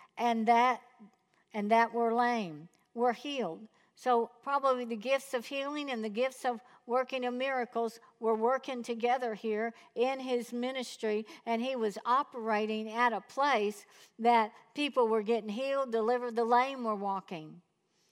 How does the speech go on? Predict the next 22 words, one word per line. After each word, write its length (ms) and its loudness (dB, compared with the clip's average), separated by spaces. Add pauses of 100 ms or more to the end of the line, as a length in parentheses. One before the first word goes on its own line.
(220)
No 160 0
telling, 360 0
we 100 0
don't 240 -2
know 300 2
all 160 6
the 100 0
miracles 680 -2
that 180 0
were 100 -4
taking 480 -2
place, 320 -2 (300)
but 160 6
an 160 0
ordinary 640 0
man, 320 -4
my 160 0
point 480 -6
is, 320 -4
an 180 -6
ordinary 1000 -2
person 880 -4